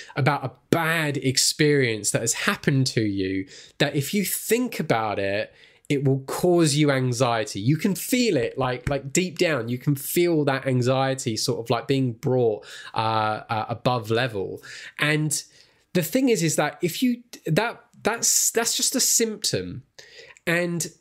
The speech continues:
that's just your body reacting to a memory in a way as it's acting as if you were there.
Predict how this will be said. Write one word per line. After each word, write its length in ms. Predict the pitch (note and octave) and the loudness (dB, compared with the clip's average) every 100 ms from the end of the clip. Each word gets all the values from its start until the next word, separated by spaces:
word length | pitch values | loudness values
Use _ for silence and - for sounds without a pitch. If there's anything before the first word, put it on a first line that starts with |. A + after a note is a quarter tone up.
| _ _ | _ _
that's 240 | G3+ A3+ | -2 0
just 160 | A#3 - | 0 2
your 80 | |
body 500 | G3+ C3+ E3+ F3 E3+ | 0 2 2 2 2
reacting 800 | D#3 D3 D3 E3+ F#3+ - C3+ A2+ A2+ | 4 6 6 4 0 -2 0 0 0
to 200 | - C3 | 2 2
a 60 | |
memory 680 | C3+ E3 F#3 C3+ F#2+ F#2+ F#2+ - - - - | 4 2 2 0 0 -2 -6 -10 -20 -14 -2
in 140 | F3 | 0
a 60 | F3 | 2
way 420 | D3+ F#3+ A3 E3 | 2 2 2 0
as 140 | - - | 0 0
it's 200 | - - | 0 0
acting 560 | F#3+ - - C#3+ A#2+ C3+ | -2 -2 -2 0 0 2
as 100 | B2+ | 2
if 240 | D#3 - | 0 2
you 140 | D#3+ | 4
were 80 | D3+ | 4
there. 640 | B2 A#2 F3+ C3+ F#2+ F#2+ | 4 2 0 -2 -6 -12